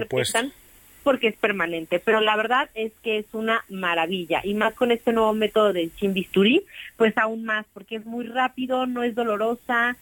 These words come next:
Speaker 2: este, y pueden continuar otro día su vida.
Speaker 1: Así es, eh, mi querida Steph, sobre todo porque, como se decía, bueno, se sigue diciendo popularmente, tanto en mujeres, en este caso uno como hombre, pues uno como hombre también cierra, puede uno cerrar la fabriquita.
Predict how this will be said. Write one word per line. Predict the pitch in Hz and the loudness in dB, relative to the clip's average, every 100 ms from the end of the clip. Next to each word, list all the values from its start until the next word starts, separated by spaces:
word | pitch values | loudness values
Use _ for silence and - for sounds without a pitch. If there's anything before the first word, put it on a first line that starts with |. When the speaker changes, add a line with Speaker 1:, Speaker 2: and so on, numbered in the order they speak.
| - - - | -18 -20 -2
Speaker 2:
este, | 202 202 - 247 196 | 0 0 -2 -2 2
y | 220 | 2
pueden | 190 247 269 | 2 2 4
continuar | 247 214 208 214 | 2 2 2 2
otro | 220 214 | 0 -2
día | 208 202 202 | 2 0 0
su | 190 | -6
vida. | 190 147 - - - - - - | -4 -6 -10 -16 -14 -14 -10 -4
Speaker 1:
Así | 147 - 151 | -2 0 -2
es, | 143 156 | -2 -6
eh, | 139 123 120 - | -6 -6 -8 -8
mi | 147 | -4
querida | 151 156 165 | -2 2 4
Steph, | 143 165 143 | 2 -2 -4
sobre | - 156 147 | -2 -2 -4
todo | 139 175 185 | -2 2 2
porque, | 180 143 - 135 127 117 - - - - - | 2 -2 0 0 0 -4 -12 -18 -20 -20 -2
como | 160 160 156 | 0 2 2
se | 165 | 2
decía, | 160 - 214 202 160 | 2 2 2 2 0
bueno, | 170 254 170 | -4 -4 -2
se | 147 | -2
sigue | 156 170 | 0 2
diciendo | 139 156 156 135 | 2 0 -2 -2
popularmente, | 123 135 139 139 131 123 - - | 0 2 2 2 0 -2 -4 -4
tanto | - 147 139 | -2 0 -2
en | 139 | -4
mujeres, | 131 165 196 226 - - - _ _ _ - | -2 0 0 -4 -12 -20 -20 _ _ _ -12
en | - 113 117 | -2 0 2
este | 123 151 | 2 2
caso | 143 - 151 - | 0 0 0 -4
uno | 135 143 143 | -4 -2 -2
como | 127 120 127 | 0 0 0
hombre, | 143 196 - - - - - | 0 -2 -6 -20 -20 -20 0
pues | 123 139 | 2 2
uno | 190 | 2
como | 233 156 | 2 2
hombre | 175 180 | 4 2
también | 139 143 165 - - | 2 2 0 -4 -4
cierra, | - 160 160 147 - | 0 0 0 -2 0
puede | 175 190 | 2 2
uno | 180 | 0
cerrar | 151 135 160 160 | -2 0 0 2
la | 143 | 2
fabriquita. | 120 113 - 240 - - | 2 0 -2 -2 -2 -2